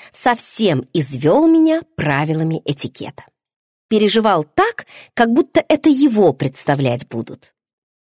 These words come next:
Возможно, его и можно было бы понять. Если что не так, именно с него Селим спросит. Но от его наставлений –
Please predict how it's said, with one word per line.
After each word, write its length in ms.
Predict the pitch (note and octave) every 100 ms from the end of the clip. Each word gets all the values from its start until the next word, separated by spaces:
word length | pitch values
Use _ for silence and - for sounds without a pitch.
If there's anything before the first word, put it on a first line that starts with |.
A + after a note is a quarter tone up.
| -
Возможно, 760 | C#3+ D#3 C#3 G#3+ G4 - - - _ -
его 280 | F3 A#3+ E4+
и 60 | G4
можно 320 | G#4 F4+ E3
было 240 | E3 D#3
бы 140 | D3+ D3
понять. 600 | B3+ D4 D3+ - - - _ _ _ -
Если 440 | D3+ F3+ C4+ F#3
что 240 | - A#3+
не 160 | A#3 D#3
так, 460 | - C4 G#4+ - - _ _ _ _ -
именно 440 | G3 G3+ G#3+ A#3
с 120 | A#3+
него 360 | D#4+ F#4+ G4+ A3+
Селим 440 | - G3 F3+ C#3+
спросит. 720 | B2 - D3+ B2+ - - - _ _ _ _ -
Но 340 | A3 A3+ A3 G3
от 200 | F3 -
его 220 | F3+ E3
наставлений – 840 | C#3+ C3+ C#3+ D3 F3+ F#4 F#4 F4+